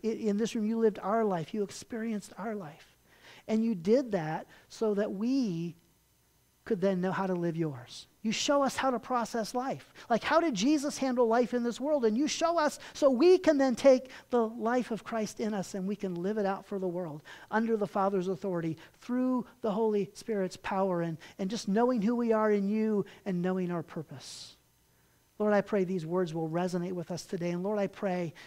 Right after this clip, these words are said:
there's some questions, uh, that we can all look at in the notes today. Is there a person that I need to honor more than myself? Is there a relationship where I need to count somebody more excellent than me? And how can I be more deliberate?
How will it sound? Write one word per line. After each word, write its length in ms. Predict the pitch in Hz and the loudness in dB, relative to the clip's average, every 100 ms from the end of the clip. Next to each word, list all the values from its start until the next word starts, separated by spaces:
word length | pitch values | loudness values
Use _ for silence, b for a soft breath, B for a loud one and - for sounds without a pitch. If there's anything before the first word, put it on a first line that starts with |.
| B | B
there's 160 | 214 196 | -6 -4
some 140 | 202 | -6
questions, 720 | - - 220 - 233 202 180 B B - | -6 -6 -6 -4 -2 -2 -4 B B -8
uh, 120 | 214 | -4
that 100 | 214 | -2
we 140 | 233 | -2
can 240 | 247 214 202 | 0 -2 -2
all 280 | 208 233 208 | 0 2 2
look 240 | 180 214 214 | 2 0 0
at 280 | 180 170 | 0 0
in 160 | 196 180 | -2 -2
the 40 | |
notes 320 | 175 185 202 - | -2 -2 -4 -8
today. 520 | 185 156 160 156 147 b b b _ _ _ _ | -8 -6 -6 -6 -10 b b b _ _ _ _
Is 160 | 214 190 | -4 2
there 160 | 226 | 4
a 60 | 226 | 4
person 500 | 220 254 214 240 214 | 0 -2 -2 -2 0
that 140 | 190 | 0
I 160 | 185 202 | 0 0
need 160 | 202 196 | 0 0
to 100 | 196 | -2
honor 340 | 190 202 208 | -2 -2 0
more 220 | 185 202 | 0 0
than 160 | 196 185 | 0 -2
myself? 580 | 180 175 - 202 202 - | -4 -6 -6 -6 -6 -4
Is 120 | 175 | 2
there 160 | 233 | 4
a 180 | 233 214 | 6 6
relationship 840 | 196 202 226 - 240 208 240 220 220 | 6 4 0 -2 -4 -4 -2 -2 -2
where 160 | 190 | 0
I 100 | 190 | 0
need 160 | 214 220 | 0 -2
to 60 | 196 | -2
count 280 | 208 214 | -4 -6
somebody 380 | - 220 208 208 | -6 -4 -2 -2
more 240 | 190 202 202 | 0 2 0
excellent 540 | 202 - 226 208 202 | -2 -4 -4 -4 -4
than 180 | 208 190 | -4 -2
me? 220 | 202 208 B B | -2 -4 B B
And 100 | 220 | -2
how 220 | - 311 | 2 2
can 180 | 311 320 | 2 4
I 140 | 294 | 4
be 160 | 226 262 | 4 4
more 220 | 247 285 | 6 6
deliberate? 720 | 262 262 240 254 254 214 175 | 4 2 6 6 6 0 -2